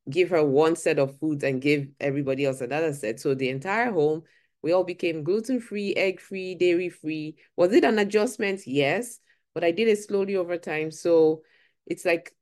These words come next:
they don't, they can't even tell the difference anymore. And yes, her allergies cleared up. Her lips had turned black like my jacket. And it went back to being pink in a few weeks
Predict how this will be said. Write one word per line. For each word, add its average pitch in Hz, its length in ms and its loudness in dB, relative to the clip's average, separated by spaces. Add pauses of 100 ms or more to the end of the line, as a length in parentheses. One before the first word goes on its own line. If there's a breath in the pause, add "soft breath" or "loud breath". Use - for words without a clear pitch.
they 175 100 0
don't, 202 260 -4
they 175 60 -2
can't 208 240 -2
even 185 180 -4
tell 170 200 0
the 147 80 -10
difference 147 480 -4
anymore. 170 400 2
And 139 200 0
yes, 156 500 -2 (420)
her - 180 -8
allergies 170 600 2 (120)
cleared 170 360 2
up. 123 180 -4
Her 151 140 -6
lips 175 300 -2
had 147 200 -8
turned 151 300 -6
black 131 340 -2
like 202 220 -8
my 202 280 -6 (600)
jacket. - 600 -4 (680 soft breath)
And 151 500 0
it 160 100 0
went 165 220 0
back 151 160 0
to 143 100 -6
being 131 260 -6
pink - 420 -10 (180)
in 143 180 2
a 135 80 0
few 151 380 -6
weeks - 480 -8